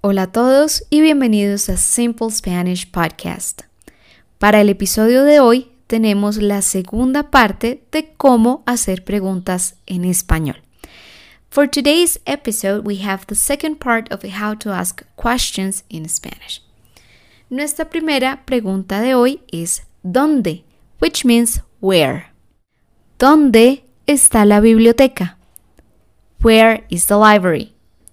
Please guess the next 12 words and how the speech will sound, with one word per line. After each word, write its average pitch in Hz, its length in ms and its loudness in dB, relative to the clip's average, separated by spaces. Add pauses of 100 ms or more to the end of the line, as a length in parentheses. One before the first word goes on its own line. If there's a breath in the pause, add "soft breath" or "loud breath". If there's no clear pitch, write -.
(640 soft breath)
¿Dónde 226 840 0 (140)
está 233 480 4
el 190 140 4
carro? 226 400 4 (960)
Where 226 240 6
is 214 160 4
the 208 100 -4
car? 170 400 -2 (1040 soft breath)
Como 262 300 -2
pueden 302 360 2
ver, 254 380 0 (240)
¿dónde? 233 800 0